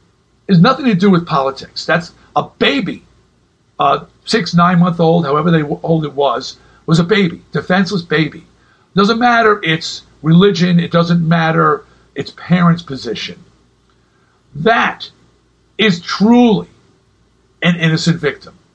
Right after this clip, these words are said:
incapable of running, incapable of fighting back, A lion could run.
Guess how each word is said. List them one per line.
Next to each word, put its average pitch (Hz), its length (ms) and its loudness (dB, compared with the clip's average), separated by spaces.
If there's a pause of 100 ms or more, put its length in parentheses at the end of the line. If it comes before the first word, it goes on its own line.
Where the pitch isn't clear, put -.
(680)
incapable 196 680 2
of 160 160 -2
running, 151 440 -2 (840)
incapable 185 640 0
of 139 140 -8
fighting 143 320 -2
back, 110 400 -6 (880)
A 143 40 -4
lion 175 400 2
could 170 220 0
run. 123 320 -4